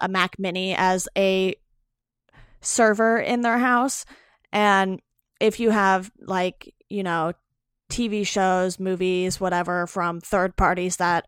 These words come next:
aren't, you know, the iTunes store or whatever, you can then pull those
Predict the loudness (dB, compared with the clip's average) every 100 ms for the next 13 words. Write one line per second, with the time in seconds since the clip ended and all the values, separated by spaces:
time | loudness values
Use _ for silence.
0 | -6 -6 -6 -10 _ _ _ -6 -2 -2
1 | -2 -6 _ 0 0 0 -6 -2 0 2
2 | 2 2 0 2 0 -2 -10 _ _ _
3 | _ _ _ -4 -2 0 0 2 2 -2
4 | -8 _ _ _ _ _ -12 2 4 6
5 | 6 6 2 -4